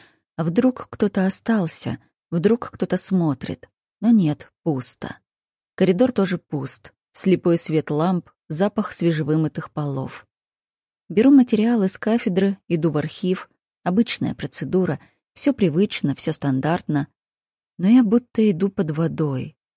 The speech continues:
Каждое движение даётся с усилием. Каждое слово звучит глухо. Архиварша что-то говорит, а я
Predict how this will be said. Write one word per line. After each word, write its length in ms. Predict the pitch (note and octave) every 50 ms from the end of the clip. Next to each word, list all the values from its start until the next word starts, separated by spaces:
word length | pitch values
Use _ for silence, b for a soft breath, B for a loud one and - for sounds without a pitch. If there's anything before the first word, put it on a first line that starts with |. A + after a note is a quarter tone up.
| _ _ -
Каждое 400 | - G3 G#3 F#3+ D#3+ F#3 F#3 F#3
движение 560 | D3+ D#3 F3 D#3+ E3 G#3+ A3 G3+ F3+ D#3 D3
даётся 460 | C#3 D#3+ F3 F#3 G3 G3+ - - F#3+
с 100 | - -
усилием. 720 | F#3+ F3 - - - F3+ E3+ D#3 C#3 C#3 C3 B2+ C3 C#3 - _ _ -
Каждое 340 | - A#3+ A3+ F#3 F#3 F#3+
слово 400 | F#3+ - - F#3+ G3 A3 G#3 F#3+
звучит 420 | F#3 D#3 D#3 E3 D#3+ - - E3+ E3
глухо. 680 | D#3+ D#3+ F3+ F3+ F3 E3 C#3+ D3 - - - - - _ _ _ _ _ _ _ _ -
Архиварша 800 | - D#3+ F3 - - - E3+ D3 G3 A3 A3+ G#3+ - - - C3+
что-то 360 | - - - - F3 - -
говорит, 580 | G#3 - - - D3 D3 F#3+ F#3+ G3 F3+ - -
а 80 | - F#3+
я 300 | G#3 A3+ G3+ E3 D3+